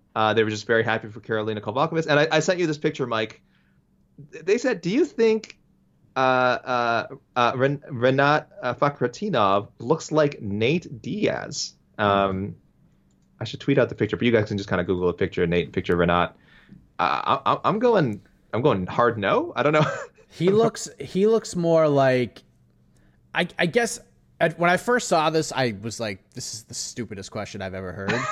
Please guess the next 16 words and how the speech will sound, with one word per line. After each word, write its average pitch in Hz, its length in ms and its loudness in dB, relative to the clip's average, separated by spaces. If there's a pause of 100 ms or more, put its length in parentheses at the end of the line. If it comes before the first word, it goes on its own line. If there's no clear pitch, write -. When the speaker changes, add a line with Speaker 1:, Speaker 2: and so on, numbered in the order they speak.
(600)
Speaker 2:
But 143 100 -6
the 180 60 4
more 196 220 4
I 208 140 4
look 175 260 2
at 180 160 4
it, 170 160 2
the 156 80 -2
more 143 480 4
I 131 220 2
can 127 260 -4
kind 135 320 -2
of 135 100 -2
see 139 440 -6
something. 165 640 -4 (1800)
He, - 240 -20